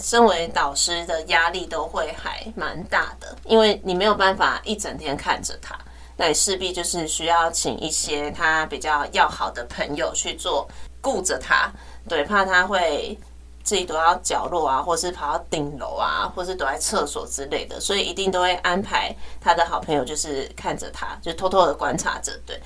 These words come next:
那也是，我觉得也是做错一件事情啦，就是没有去顾虑到说关照他的那个学生也会被影响，对，这是那时候发生的状况，就是，呃，忧郁症的那个孩子他的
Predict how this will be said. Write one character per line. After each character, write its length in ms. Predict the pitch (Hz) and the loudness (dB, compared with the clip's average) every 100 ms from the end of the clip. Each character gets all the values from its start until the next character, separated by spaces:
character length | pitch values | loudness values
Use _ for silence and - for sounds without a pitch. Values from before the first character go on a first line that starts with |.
| - - - | -14 -16 2
那 320 | 247 208 180 | 6 8 6
也 180 | - 180 | 2 -4
是， 200 | 175 - | -4 -6
我 100 | 208 | -2
觉 100 | 196 | 2
得 60 | 269 | 4
也 100 | 220 | 4
是 120 | 202 | 2
做 200 | 202 190 | 0 0
错 220 | - 185 | 2 0
一 40 | 143 | 2
件 220 | 165 147 | 0 0
事 200 | - - | 0 -2
情 160 | - - | -6 -6
啦， 140 | - | -6
就 100 | - | 0
是 320 | 202 202 180 - - - - | 2 4 2 0 -10 -16 -8
没 140 | - 269 | 6 8
有 100 | 240 | 8
去 140 | 247 | 4
顾 140 | 240 226 | 4 6
虑 120 | 220 | 8
到 160 | 208 | 6
说 500 | 208 190 180 180 190 202 - | 6 6 8 6 2 -6 -4
关 200 | 262 277 | 6 8
照 160 | 285 240 | 12 10
他 160 | 226 196 | 10 6
的 60 | |
那 140 | 190 190 | 6 4
个 120 | 170 | 2
学 260 | - - - | -2 -2 -2
生 260 | - 139 131 | -2 -2 -4
也 180 | 143 | -6
会 420 | - 190 170 - - - | -4 -4 -4 -6 -14 -4
被 160 | 180 160 | -2 -2
影 220 | - 98 | -4 -4
响， 200 | - - - - - - - | -4 -4 -8 -16 -16 -16 -12
对， 220 | - - | -12 -2
这 140 | 208 | 2
是 240 | 208 220 202 | 8 8 10
那 100 | 208 | 6
时 160 | 208 | 4
候 140 | 202 185 | 2 4
发 180 | 175 170 | 6 6
生 220 | 170 165 | 4 2
的 200 | 143 - - - | 0 -2 -12 0
状 240 | 196 165 | 4 4
况， 180 | 160 170 | 4 2
就 80 | 165 | 2
是， 260 | 175 170 - - - - | 0 0 -4 -12 -12 2
呃， 140 | 170 | 4
忧 180 | 170 202 | 6 6
郁 60 | 208 | 6
症 140 | 214 | 8
的 80 | 190 | 6
那 140 | 185 | 6
个 120 | 175 170 | 6 4
孩 200 | 131 127 | -2 -6
子 160 | 135 | -6
他 600 | 135 - 151 151 151 147 - - - - | -6 -2 2 4 4 0 -4 -14 -8 2
的 320 | 143 131 | 4 4